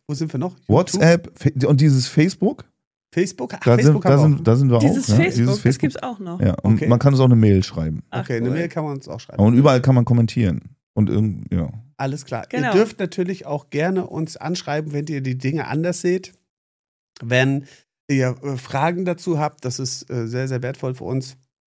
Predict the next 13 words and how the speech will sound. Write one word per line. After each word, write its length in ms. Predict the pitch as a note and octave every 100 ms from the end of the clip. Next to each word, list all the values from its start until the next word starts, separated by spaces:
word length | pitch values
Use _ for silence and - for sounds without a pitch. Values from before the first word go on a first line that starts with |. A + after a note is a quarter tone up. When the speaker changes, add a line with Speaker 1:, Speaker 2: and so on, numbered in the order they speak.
| _ _ _ _
Speaker 1:
Und 140 | B2+ G#2+
wir 100 | A#2+
werden 220 | A2+ A#2
das 140 | A2+ A2
immer 300 | A#2 A2+ A#2+
wieder 180 | A#2
mit 200 | A2+ A2+
aufnehmen 460 | - B2+ C3 B2 A2+
dann 260 | A2 A2 -
in 140 | C3
die 100 | B2
nächsten 380 | A#2+ C3 - A2
Folgen. 420 | - E3 G3+ A#3+